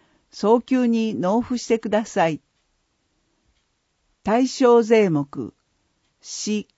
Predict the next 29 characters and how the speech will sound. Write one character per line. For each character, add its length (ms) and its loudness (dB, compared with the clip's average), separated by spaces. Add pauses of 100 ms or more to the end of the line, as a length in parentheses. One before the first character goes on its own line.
県 320 4
民 260 2
税、 340 -4 (1040)
森 460 2
林 300 0
環 260 0
境 320 4
税、 300 -6 (560)
普 180 -10
通 320 -8
徴 300 2
収、 400 -8 (800)
固 160 -4
定 260 2
資 160 -4
産 400 0
税、 320 -6 (720)
軽 220 2
自 200 -2
動 220 6
車 220 -4
税、 320 -4 (500)
国 340 -2
民 260 4
健 240 0
康 340 2
保 140 -4
険 360 0
税。 320 -6